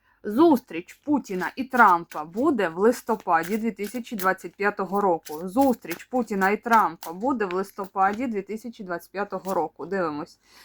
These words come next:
Шістка мечів. Відповідь: так. Вони якби хочуть, рухаються. Швидке прийняття рішень на цю тему. Ніфіга собі. Поки така тенденція.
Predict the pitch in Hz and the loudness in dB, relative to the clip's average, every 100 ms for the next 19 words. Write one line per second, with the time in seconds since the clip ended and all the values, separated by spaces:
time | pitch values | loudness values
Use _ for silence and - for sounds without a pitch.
0 | - - - 262 - 247 233 240 - 294 | -18 -8 -4 -4 -2 0 0 0 -2 -2
1 | 240 160 214 - 247 262 - - 269 185 | -2 0 -4 -4 -4 -4 -8 2 6 6
2 | - - 196 220 254 240 208 240 - 302 | 4 -6 -4 -2 0 0 -2 -4 -4 0
3 | 302 220 - 214 247 262 220 147 147 - | 2 2 -6 -4 -2 -2 -4 -4 -8 -18
4 | - - _ - - - - - _ _ | -20 -20 _ -20 -20 -18 -16 -16 _ _
5 | - 247 359 - 247 - 220 226 233 - | 0 4 4 2 -4 -2 0 2 0 2
6 | 277 285 262 220 - 170 165 185 202 - | 2 4 2 0 -4 -12 -6 -6 -8 -8
7 | 277 - 220 185 160 143 160 - - - | -8 -6 -6 -4 -6 -10 -16 -18 -20 -14
8 | 202 233 233 269 247 233 - 233 180 147 | -2 -2 2 2 4 2 0 -4 -4 -10
9 | 143 _ - - - 247 277 330 311 302 | -12 _ -20 -18 -2 0 2 0 0 4
10 | 214 220 196 185 170 175 - 180 160 | 4 2 -4 -4 -4 -6 -10 -12 -16